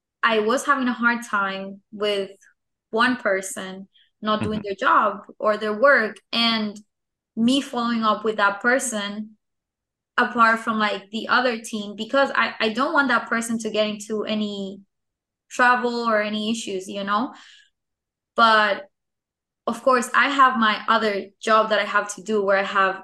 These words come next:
Speaker 1: literally deadlines. I have to, you know, deliver really well too. And I'm doing part of my job that it's already, like, taking a lot of my time, to have someone not do their part, you know, and maybe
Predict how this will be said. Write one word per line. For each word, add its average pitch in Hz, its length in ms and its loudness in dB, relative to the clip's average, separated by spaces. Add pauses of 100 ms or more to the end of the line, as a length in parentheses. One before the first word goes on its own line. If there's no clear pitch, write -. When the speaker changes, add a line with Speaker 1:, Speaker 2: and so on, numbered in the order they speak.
Speaker 1:
literally 208 500 -2
deadlines. 196 580 -2
I 202 80 -6
have 196 280 -4
to, 202 360 -4
you 214 180 -2
know, 190 400 -4 (160)
deliver 220 540 2
really 220 280 0
well 208 300 2
too. 214 480 -6
And 220 180 0
I'm 214 200 2
doing 277 360 -2
part 240 200 4
of 226 120 -2
my 208 200 0
job 196 360 4
that 202 140 0
it's 202 180 -4
already, 202 340 0
like, 185 200 -4 (460)
taking 220 280 -2
a 208 80 0
lot 208 160 2
of 202 80 -4
my 196 160 -4
time, 208 540 -4 (360)
to 262 100 2
have 233 260 4
someone 226 720 0 (320)
not 220 340 4
do 220 100 -2
their 196 160 2
part, 190 540 2
you 214 180 -4
know, 196 200 0
and 226 200 0
maybe 226 320 0